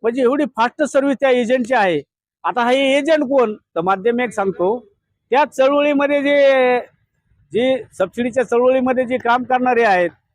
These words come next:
शासनाच्या संपर्कातले आहेत, हे कधी यांच्या भविष्यात यांनी व्यवसाय कधी दुरुपयोग झाला नाही पाहिजे, तो शेतकऱ्यापर्यंत पोहोचला पाहिजे.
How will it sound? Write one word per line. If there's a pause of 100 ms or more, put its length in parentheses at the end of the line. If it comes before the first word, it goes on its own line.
(160)
शासनाच्या
संपर्कातले
आहेत, (400)
हे
कधी
यांच्या
भविष्यात
यांनी
व्यवसाय
कधी (360)
दुरुपयोग
झाला
नाही
पाहिजे,
तो
शेतकऱ्यापर्यंत
पोहोचला
पाहिजे.